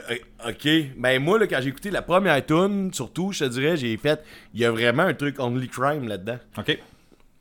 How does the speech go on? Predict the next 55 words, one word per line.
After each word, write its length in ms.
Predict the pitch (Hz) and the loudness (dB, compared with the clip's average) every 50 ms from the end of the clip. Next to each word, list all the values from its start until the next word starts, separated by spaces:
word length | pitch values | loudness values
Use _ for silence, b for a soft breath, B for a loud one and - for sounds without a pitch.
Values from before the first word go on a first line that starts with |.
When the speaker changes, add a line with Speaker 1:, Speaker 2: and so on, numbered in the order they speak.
| _ _ _ _ _ _ _ - | _ _ _ _ _ _ _ -4
Speaker 1:
De, 220 | 117 123 120 120 117 | 0 2 2 4 4
de 220 | 113 113 110 110 - - _ _ - | 4 4 2 2 0 -6 _ _ -4
punk 260 | 127 117 120 123 113 123 | -2 0 0 0 0 -2
hardcore, 380 | 123 113 101 - - 117 131 | -2 -2 -2 -4 -2 0 4
Speaker 2:
Punk, 200 | 143 143 151 165 151 | 6 6 6 6 2
Speaker 1:
mettons, 180 | 139 135 139 | 2 4 4
Speaker 2:
ouais, 80 | 147 151 | 4 4
Speaker 1:
ça. 60 | - | 4
Speaker 2:
c'est 80 | 151 110 | 0 -4
ça, 140 | 107 160 | -2 -2
un 80 | 151 139 | -2 0
genre 160 | 131 147 151 | 0 0 2
de 420 | 151 135 110 104 101 98 98 95 92 - - _ _ _ _ _ _ _ _ _ _ _ _ _ - | 2 2 2 2 0 -2 -4 -6 -8 -10 -14 _ _ _ _ _ _ _ _ _ _ _ _ _ 4
punk 280 | 143 147 160 165 160 | 4 6 6 6 4
hardcore, 400 | 175 147 135 131 - 160 170 190 | 4 4 4 4 4 2 2 2
mais 140 | 185 151 131 | 2 0 -4
qui 140 | - - 123 | -4 -6 -4
va 320 | 104 120 135 147 156 151 | 0 2 2 4 4 4
un 100 | 135 123 | 2 0
peu 160 | 113 - 156 | 0 -2 -4
plus, 400 | 151 - 151 151 151 147 - - 127 | -4 -2 -2 -2 -2 -2 -4 -4 -2
euh, 600 | 113 107 104 104 104 101 98 98 95 95 95 95 - b b b b b b b b b b | 0 0 2 0 0 0 -2 -2 -4 -4 -6 -6 -8 b b b b b b b b b b
par 200 | - 120 110 95 | 2 2 2 4
bout. 140 | 117 165 190 | 2 2 2
Tu 60 | 180 | 2
sais, 60 | 165 156 | 4 4
il 20 | |
y 40 | 135 | 4
a 40 | 110 | 4
des 160 | 117 113 110 | 2 0 0
tunes 200 | - 156 170 165 | 0 -2 -2 -2
qui 60 | - | -4
sont 200 | - 131 113 98 | -2 -2 -2 -2
smooth, 500 | - - - 123 139 139 143 147 143 139 | -2 -2 0 4 6 6 8 6 6 4
puis 160 | - - 110 92 | 0 -2 -4 -4
plus 380 | - 120 131 139 135 135 - | 0 0 0 2 0 0 0
ambiance, 720 | 135 117 104 98 98 101 117 117 127 131 127 113 104 - - | 0 0 0 -2 -4 -2 -2 0 0 0 -2 -2 -4 -6 -8
là, 80 | 107 | -8
aussi, 300 | 104 98 - - 127 131 | -8 -8 -10 -10 -10 -8
là, 80 | 120 110 | -8 -8
tu 60 | - | -6
sais, 60 | - | -4
comme, 220 | - 131 117 117 110 | -2 0 0 0 0
euh, 140 | 101 98 | -2 -4
puis 120 | 90 - 117 | -4 -4 -2
là, 100 | 123 113 | -2 0
là, 260 | 104 117 131 147 151 | 0 2 4 4 4
j'avais 220 | 127 131 117 104 107 | 4 4 2 0 0
comparé 480 | - 110 101 - 107 98 95 117 120 | 0 -2 0 0 0 0 0 0 0
avec 320 | 110 95 101 92 92 - - _ _ - | 0 0 -2 -4 -6 -10 -18 _ _ -10
quasiment 360 | - 98 87 101 113 117 113 | -10 -8 -6 -4 -2 -2 -2
du 140 | 101 98 101 | -4 -4 -6
nouveau 320 | 101 101 95 104 98 92 | -4 -4 -2 -2 -4 -4
Thrice, 440 | - - 90 90 90 87 82 - - | -6 -8 -8 -8 -8 -8 -10 -14 -16
là, 60 | 80 | -18